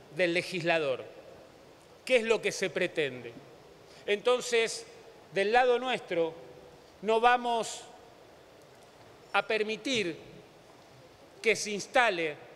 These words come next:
desde el punto de vista del texto, desde el punto de vista de la semiótica, que esto es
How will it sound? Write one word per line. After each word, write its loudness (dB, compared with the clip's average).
desde 0
el -2
punto -2
de 4
vista 0
del -2
texto, -2
desde 0
el -2
punto -4
de 4
vista 0
de -2
la 2
semiótica, -2
que 2
esto 2
es 0